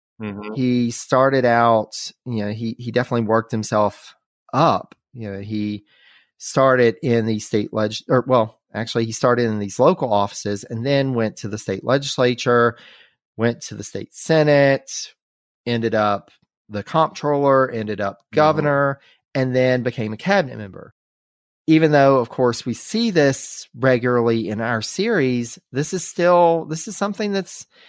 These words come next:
Speaker 2: that not every politician at that point,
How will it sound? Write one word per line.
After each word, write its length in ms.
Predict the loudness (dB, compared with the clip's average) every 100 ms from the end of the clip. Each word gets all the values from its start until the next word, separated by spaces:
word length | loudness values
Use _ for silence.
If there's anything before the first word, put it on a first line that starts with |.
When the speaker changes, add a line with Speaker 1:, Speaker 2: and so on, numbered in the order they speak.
| _ _
Speaker 2:
that 140 | -6 0
not 360 | 4 4 2 2
every 380 | 0 2 2 0
politician 680 | 0 0 0 0 -2 -2 -2
at 140 | -2
that 220 | -2 -2
point, 540 | -4 -2 -2 -4 -10